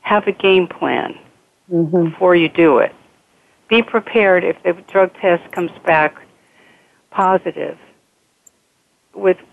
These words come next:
Speaker 1: what, how you're gonna follow through with it.
Speaker 2: Mm-hmm.
Speaker 1: Um, and it should be something practical. Also, kids are extremely clever at, um,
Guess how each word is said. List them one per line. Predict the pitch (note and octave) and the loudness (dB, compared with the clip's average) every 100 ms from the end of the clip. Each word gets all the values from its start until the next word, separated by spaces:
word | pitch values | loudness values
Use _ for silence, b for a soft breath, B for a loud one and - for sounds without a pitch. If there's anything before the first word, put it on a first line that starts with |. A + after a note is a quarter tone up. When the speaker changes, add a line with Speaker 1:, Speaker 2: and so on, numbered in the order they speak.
| _ _ _ _ _ G3 | _ _ _ _ _ -2
Speaker 1:
what, | G3 - | 0 0
how | A#3+ G3+ | 0 2
you're | G3 | 2
gonna | F#3 E3+ D#3+ | 0 -4 -4
follow | F3 E3 C#3+ - | -2 0 -2 -6
through | - E3 | -2 0
with | D3 - | 0 -4
it. | - - - _ _ _ _ _ _ | -6 -8 -18 _ _ _ _ _ _
Speaker 2:
Mm-hmm. | E3 D3+ - E3 D#3 _ | -6 -6 -4 -4 -6 _
Speaker 1:
Um, | F3+ E3+ D#3 D#3 E3 - _ _ - | 0 2 0 -2 -6 -16 _ _ -2
and | F#3 F3 F3 | 0 2 -2
it | |
should | - A3 | -4 -4
be | G3 F#3+ | -4 -4
something | G3+ F3 F#3 | -4 -2 -6
practical. | - F3+ E3+ - F3 | -2 -2 -2 -2 -2
Also, | G3 G#3 - A#3+ | 2 0 0 -4
kids | - A#3+ G#3+ | 0 0 0
are | - G3+ F#3+ F#3 b b b | 0 2 2 0 b b b
extremely | A#3+ - - - - A3 A3 C#4 C#4 F#3+ | -6 -6 -12 -14 -12 -4 2 4 4 2
clever | E3 - D3+ C#3+ D3+ C#3+ D3 - _ _ _ _ _ _ _ | 0 -2 0 0 0 0 -2 -8 _ _ _ _ _ _ _
at, | F3 D#3+ D#3+ - F3+ | 0 2 0 -2 -4
um, | D#3+ D3+ D3+ D3+ | 0 0 -2 -6